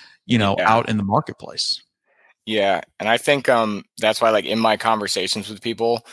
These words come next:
Speaker 2: I try to leave rate for, like, the last thing we're talking about when
Speaker 1: Sure.
Speaker 2: we're going over pre-approval. So it's, you know, really what the three things people care about the most, their rate, their monthly payment, and how much money they gotta spend out of pocket. So, "Hey,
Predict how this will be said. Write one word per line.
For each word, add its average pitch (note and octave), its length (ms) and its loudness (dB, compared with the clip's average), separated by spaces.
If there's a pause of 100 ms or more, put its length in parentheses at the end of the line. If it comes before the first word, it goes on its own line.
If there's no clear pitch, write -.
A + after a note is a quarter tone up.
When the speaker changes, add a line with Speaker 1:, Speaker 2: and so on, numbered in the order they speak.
(340)
Speaker 2:
I G#2+ 120 0
try C#3 280 4
to C#3 60 4
leave A#2+ 360 -2
rate G#2+ 300 -2
for, - 160 -4
like, F#2 220 -2
the G#2 80 0
last G2 400 2
thing G#2 160 -6
we're G2 80 -8
talking F#2 360 -2
about G#2 220 2
when G2 100 -6
Speaker 1:
Sure. G#2+ 100 -2
Speaker 2:
we're G2 60 -4
going G2 260 -4
over F#2+ 180 -8
pre-approval. A2+ 720 0 (320)
So A2 280 2
it's, - 420 0 (800)
you A#2+ 100 0
know, A2+ 60 0
really A#2 360 0 (420)
what B2+ 280 2
the A2+ 100 2
three C3 220 0
things A#2 260 0
people G2+ 220 -4
care G#2 180 2
about F#2 240 2
the G2 60 -6
most, F2+ 360 -2
their E2+ 120 -4
rate, G2 340 0 (380)
their F#2 100 -4
monthly F#2 300 -2
payment, F2+ 460 -2 (120)
and D#2+ 120 -4
how F#2+ 100 2
much F2 180 -2
money F2 200 -2
they D#2+ 100 -2
gotta D2+ 200 0
spend E2 260 -2
out C#2+ 80 -2
of C#2 80 -8
pocket. D2+ 460 0 (520)
So, F2+ 480 0 (500)
"Hey, D3 420 0